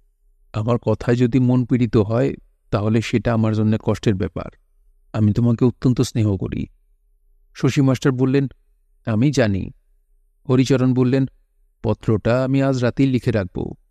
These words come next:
পত্র লেখার জন্য রাত্রি অতি উত্তম।" শশী মাস্টার বললেন, "আমি যাই,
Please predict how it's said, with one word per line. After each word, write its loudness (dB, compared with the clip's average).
পত্র -2
লেখার 0
জন্য 0
রাত্রি 0
অতি 0
উত্তম।" -4
শশী 0
মাস্টার 0
বললেন, 0
"আমি 2
যাই, 2